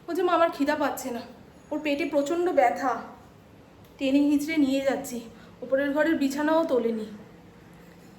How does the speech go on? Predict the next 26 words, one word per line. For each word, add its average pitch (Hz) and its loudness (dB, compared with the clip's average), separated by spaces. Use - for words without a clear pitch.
সেক 262 -2
দিয়ে 302 0
ব্যথা 262 4
বিষ 285 -2
কমাচ্ছে, 247 -4
তাকে 240 -6
কি 285 -4
বলতে 269 4
পারি, 339 4
"এই 320 4
প্রত্যেক 285 -4
দিন 302 0
বিছানা 302 -2
তুলিস, 311 -2
আজকে 285 -6
কেন 294 -2
তুললি 302 -2
না?" 302 -2
ঠিক 403 -6
আছে, 285 -8
ক্ষমা 277 0
ঘেন্না 285 2
করে 285 2
মাফ 247 0
করে 247 -2
দিলাম। 240 -4